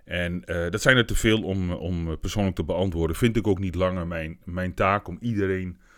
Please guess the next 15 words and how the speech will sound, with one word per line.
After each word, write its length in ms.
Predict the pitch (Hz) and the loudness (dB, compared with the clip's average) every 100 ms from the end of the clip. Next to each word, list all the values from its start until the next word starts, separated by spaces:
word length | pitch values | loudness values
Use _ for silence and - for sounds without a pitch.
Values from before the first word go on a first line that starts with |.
| - _ | -20 _
van 200 | - 113 | -4 -2
een 120 | 101 98 | -2 -4
antwoord 580 | 104 98 85 90 - | -6 -6 -4 -6 -6
te 100 | - | -10
voorzien. 420 | 87 85 82 107 113 | -8 -8 -6 -4 -2
Dat 120 | 90 | -2
gaat 260 | - 95 | -4 -4
gewoon 220 | - 92 87 | -4 -4 -4
niet 140 | 78 | -6
lukken. 320 | 87 85 85 | -6 -8 -10
Veel 200 | - 123 | -6 -6
te 120 | 113 | -6
veel. 340 | 92 98 92 90 _ - - _ | -8 -6 -8 -10 _ -20 -20 _
Maar, 440 | 95 104 107 - | 0 0 0 -6
ehm, 420 | - 92 90 90 | -8 -6 -6 -6